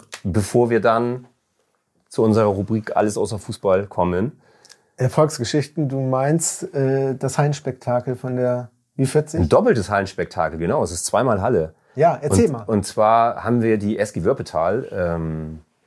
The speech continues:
Speaker 1: die Ü vierzig der S G Wörpetal ist niedersächsischer Hallen-Vizemeister geworden. Liebe
Speaker 2: Wieso
Speaker 1: Grüße.
Speaker 2: warst du da eigentlich nicht
Speaker 1: Ja,
Speaker 2: dabei?
Speaker 1: ja,
Speaker 2: Ü vierzig
Speaker 1: das
Speaker 2: ist doch deine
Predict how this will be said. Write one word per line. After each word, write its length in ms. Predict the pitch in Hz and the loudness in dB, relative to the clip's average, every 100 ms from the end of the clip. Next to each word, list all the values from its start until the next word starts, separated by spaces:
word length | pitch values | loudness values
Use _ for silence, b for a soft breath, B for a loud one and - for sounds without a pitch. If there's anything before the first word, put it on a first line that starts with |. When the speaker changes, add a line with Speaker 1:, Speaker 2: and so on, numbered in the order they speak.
| b b b b _ - | b b b b _ 2
Speaker 1:
die 120 | 104 | 4
Ü 100 | 175 | 6
vierzig 340 | 180 185 - | 4 0 0
der 120 | 135 135 | 2 2
S 120 | - | 2
G 100 | 110 | 0
Wörpetal 440 | 147 101 104 98 | -2 -2 -4 -4
ist 140 | 98 95 | -4 -2
niedersächsischer 720 | 107 151 110 113 - 98 98 | 0 2 0 -4 -8 -4 0
Hallen-Vizemeister 840 | 107 123 107 180 - 92 82 - | 0 0 -2 -6 -8 -6 -4 -4
geworden. 320 | 82 80 78 76 | -4 -2 -2 0
Liebe 120 | 101 | 2
Speaker 2:
Wieso 120 | 120 143 | 4 4
Speaker 1:
Grüße. 80 | |
Speaker 2:
warst 180 | 156 - | 2 2
du 80 | 214 | 0
da 100 | 165 | 0
eigentlich 300 | 104 127 127 | -2 -6 -10
nicht 120 | 120 | -6
Speaker 1:
Ja, 120 | - 117 | -6 -4
Speaker 2:
dabei? 140 | 123 | -2
Speaker 1:
ja, 180 | - 98 | 4 6
Speaker 2:
Ü 40 | 120 | 4
vierzig 180 | 123 | 2
Speaker 1:
das 100 | 165 | -2
Speaker 2:
ist 100 | - | -2
doch 100 | 156 | -6
deine 500 | - 160 185 180 175 | -2 -2 0 -2 -6